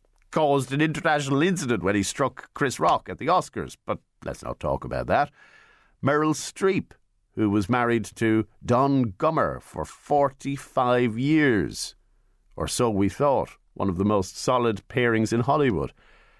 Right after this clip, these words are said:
They've been, uh, apart for six years, but went to the Oscars together. So it's very much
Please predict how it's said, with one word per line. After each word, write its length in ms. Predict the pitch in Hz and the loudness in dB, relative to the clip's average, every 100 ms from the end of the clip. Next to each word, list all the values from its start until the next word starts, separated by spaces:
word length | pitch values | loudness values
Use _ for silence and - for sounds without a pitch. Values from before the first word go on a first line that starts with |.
| _ - | _ -4
They've 260 | - 277 | -2 0
been, 280 | 131 104 - _ _ | 2 0 0 _ _
uh, 260 | 80 65 55 - | -6 -4 -4 -6
apart 440 | 98 98 98 131 | -4 0 0 0
for 120 | - | -4
six 480 | - - 359 - - | -6 0 2 0 0
years, 420 | 117 73 53 - - _ _ _ _ _ _ _ _ - | 0 0 -4 -14 -20 _ _ _ _ _ _ _ _ -8
but 100 | 107 | -2
went 240 | 131 120 | 0 0
to 100 | - | 0
the 120 | 110 117 | 2 2
Oscars 540 | 127 - - 90 - | 2 0 -4 -4 -4
together. 420 | - - 60 - - _ _ _ _ - | -10 -8 -8 -10 -18 _ _ _ _ -16
So 120 | 71 | -12
it's 80 | 82 | -2
very 240 | 143 123 | 2 2
much 280 | 110 110 | 2 -2